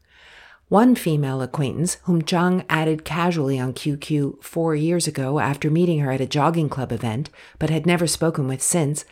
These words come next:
blocked her after sending her a single message. "I have always considered you respectable. I didn't expect you to be this kind of person," after reading false accusations by the anonymous messenger, Zhang believes.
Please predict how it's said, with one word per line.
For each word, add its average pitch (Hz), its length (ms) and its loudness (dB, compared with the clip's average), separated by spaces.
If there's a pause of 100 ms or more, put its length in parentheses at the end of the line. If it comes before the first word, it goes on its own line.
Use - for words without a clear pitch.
(340)
blocked 233 380 4
her 113 260 -2
after 156 260 0
sending 175 360 2
her 165 100 2
a 147 80 0
single 196 460 2
message. 151 580 0 (580)
"I 214 180 2
have 165 220 -4
always 190 360 6
considered 147 420 0
you 143 140 0
respectable. 143 680 -2 (100)
I 190 140 6
didn't 208 280 6
expect 160 400 0
you 147 80 2
to 143 100 0
be 143 160 0
this 143 200 0
kind 139 280 -4
of 131 100 -12
person," 127 440 -2 (520)
after 175 340 0
reading 180 340 2
false 180 380 0
accusations 165 800 -2
by 143 200 -2
the 143 160 -2
anonymous 160 520 0
messenger, 147 540 -2 (200)
Zhang 127 340 -4
believes. 120 520 -4